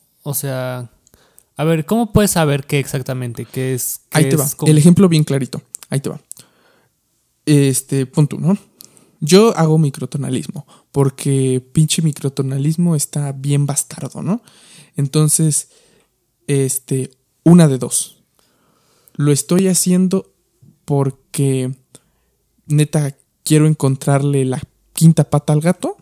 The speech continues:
Speaker 1: ¿Pero qué es
Speaker 2: O
Speaker 1: encontrarle la quinta pata al gato? O sea
Speaker 2: O sea, ne-, innovar, ¿no? Innovar en algo así genuino, que neta nunca haya existido. O bien, este,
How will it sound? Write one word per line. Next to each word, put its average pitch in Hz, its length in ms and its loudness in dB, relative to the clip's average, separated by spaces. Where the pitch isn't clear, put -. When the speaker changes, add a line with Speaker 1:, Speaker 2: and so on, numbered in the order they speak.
Speaker 1:
¿Pero 143 200 -2
qué 170 80 -2
es 147 60 6
Speaker 2:
O - 20 6
Speaker 1:
encontrarle 156 300 2
la 131 120 -8
quinta 147 300 -8
pata 143 240 -10
al 139 80 -10
gato? 131 340 -14
O 123 100 -18
sea 123 420 -10
Speaker 2:
O 143 60 -2
sea, 147 200 2
ne-, 147 240 0
innovar, 143 520 4
¿no? 170 200 2
Innovar 143 460 2
en 135 160 -2
algo 139 180 0
así 131 540 -4
genuino, 147 640 4
que 143 100 0
neta 160 380 4
nunca 160 240 4
haya 139 140 0
existido. 151 520 -4
O 135 160 0
bien, 180 300 0
este, 135 600 -12